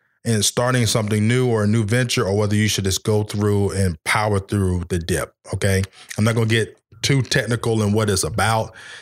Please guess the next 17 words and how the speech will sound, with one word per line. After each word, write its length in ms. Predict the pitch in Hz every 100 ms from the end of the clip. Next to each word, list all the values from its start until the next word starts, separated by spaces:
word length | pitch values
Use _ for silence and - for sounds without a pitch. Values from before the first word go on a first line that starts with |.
| - _ -
and 200 | 104 104
everything, 460 | 104 101 104 101
but 140 | 95 95
just 340 | 117 110 - -
understand 640 | 123 123 113 - 117 107 101
that 140 | 95
there 160 | 113 127
is 120 | 120
a 80 | 113
dip. 340 | 101 101 90
And 220 | 95 104
what 120 | 107 117
they 120 | 117
talk 220 | 117 104
about 280 | 95 95 87
basically 560 | 98 92 85 80 80 - _ _ _ _ _ _ _ _ _ _ _ _ _
is 480 | 117 110 101 92 -